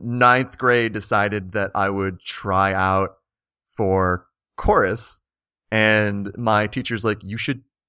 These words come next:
start taking this more seriously 'cause you're really good." And then I got into, like, the upper level vocal ensemble.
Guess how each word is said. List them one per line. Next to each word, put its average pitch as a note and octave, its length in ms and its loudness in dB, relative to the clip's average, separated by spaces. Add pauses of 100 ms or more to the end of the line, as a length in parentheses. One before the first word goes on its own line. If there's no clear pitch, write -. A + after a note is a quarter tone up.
(140)
start - 280 2
taking A#2+ 200 -2
this A2+ 120 -6
more A2+ 100 -2
seriously A2+ 280 -2
'cause G2+ 120 -8
you're G2+ 60 -6
really G#2 160 0
good." A2 220 4
And - 340 -8
then A#2+ 80 4
I B2+ 60 4
got B2 140 4
into, B2 200 -4
like, B2 120 -2
the - 120 -12
upper B2 200 -4
level A#2 240 -2
vocal B2 300 0
ensemble. G#2 480 -4